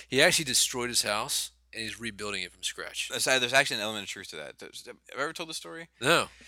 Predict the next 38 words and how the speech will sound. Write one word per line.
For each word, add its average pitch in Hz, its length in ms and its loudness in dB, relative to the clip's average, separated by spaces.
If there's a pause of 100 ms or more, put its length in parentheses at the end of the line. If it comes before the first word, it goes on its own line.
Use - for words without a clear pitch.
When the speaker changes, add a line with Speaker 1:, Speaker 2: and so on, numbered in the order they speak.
Speaker 2:
So 147 180 2
what 151 80 4
happened 185 280 8
was 127 200 -2
he 202 320 -2
heard 131 640 -6
a, 101 500 0 (540)
or 120 80 -6
s-, - 220 -10
his 127 220 -4
refrigerator 113 560 -8
was 95 180 -12
leaking 85 360 -14
or 64 80 -20
something 170 340 -6
was 110 120 -8
leaking. 98 400 -12 (220)
Speaker 1:
Okay. 107 240 -4 (160)
Speaker 2:
Or - 160 -16
maybe 131 160 -8
it's 120 80 0
a 104 80 -4
pipe 107 260 -4
in 101 80 -18
the 92 80 -14
wall. 87 320 -14
Like, 85 180 -18
one 107 140 -10
pipe 98 320 -12
was 92 180 -14
leaking. - 260 -20 (260)
Speaker 1:
All 110 60 -6
right. 120 120 -8 (920)
Speaker 2:
And 104 40 -4
he 98 60 -4
couldn't 123 260 -6
find 92 320 -8
it. - 80 -20